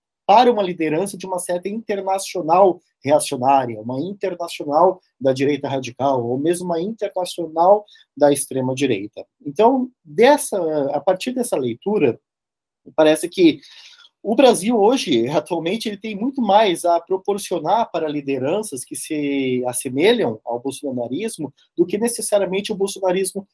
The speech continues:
importar algumas das suas dinâmicas, porque efetivamente trata-se não apenas do modelo de sucesso político da eleição de Bolsonaro, mas trata-se também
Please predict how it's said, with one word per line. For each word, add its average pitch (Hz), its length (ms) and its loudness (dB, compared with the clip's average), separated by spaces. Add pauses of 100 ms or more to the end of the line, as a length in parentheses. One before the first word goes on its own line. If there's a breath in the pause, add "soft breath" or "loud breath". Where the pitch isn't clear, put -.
(140)
importar 202 640 6
algumas 127 480 0
das 117 200 -4
suas 120 240 -4
dinâmicas, 107 560 -12
porque 175 200 -6
efetivamente 208 840 -2 (280 soft breath)
trata-se 190 560 6
não 190 220 4
apenas 151 580 2 (460 soft breath)
do 139 160 0
modelo 143 460 2
de - 80 -10
sucesso - 560 -4
político 160 340 -2
da 147 80 0
eleição 127 320 -4
de 127 100 -8
Bolsonaro, 156 600 0
mas 247 220 -2
trata-se 294 500 -4
também 233 460 0